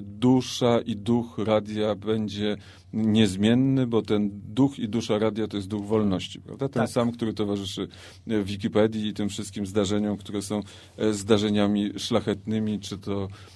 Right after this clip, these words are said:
Speaker 1: e, w sieci, w internecie, w świecie wirtualnym, czy w świecie e, rzeczywistym. Wszystkiego dobrego.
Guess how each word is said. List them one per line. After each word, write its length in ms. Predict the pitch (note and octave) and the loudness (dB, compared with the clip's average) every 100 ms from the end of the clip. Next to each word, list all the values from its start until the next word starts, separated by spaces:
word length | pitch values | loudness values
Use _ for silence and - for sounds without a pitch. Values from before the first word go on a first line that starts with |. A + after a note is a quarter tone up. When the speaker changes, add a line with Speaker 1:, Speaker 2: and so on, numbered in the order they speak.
| - | -8
Speaker 1:
e, 300 | F2 F#2+ F#2+ | 0 2 2
w 60 | F2+ | 2
sieci, 420 | - A#2 A#2 A2 | 2 2 0 -4
w 40 | |
internecie, 640 | G#2 G2+ G#2+ G#2 A2 A2 G2 | -2 0 0 2 -2 -2 -4
w 40 | |
świecie 260 | - G2+ F#2+ | -4 -6 -6
wirtualnym, 640 | G2 G2 G#2+ A2 A2 G#2 | -6 -4 0 0 0 -4
czy 220 | G2 G2 | -4 -6
w 60 | F#2+ | -6
świecie 420 | A2 F#2+ G#2 G2 - - - - A2 G2+ | -8 -6 -6 -6 -10 -20 -20 -12 -8 -4
e, 60 | G#2+ | -2
rzeczywistym. 580 | G#2 F#2+ F2+ E2+ - E2 | -2 -2 -6 -8 -12 -12
Wszystkiego 360 | A2+ - G#2+ | -10 -2 0
dobrego. 340 | F#2+ F2+ D#2+ | 2 -2 -4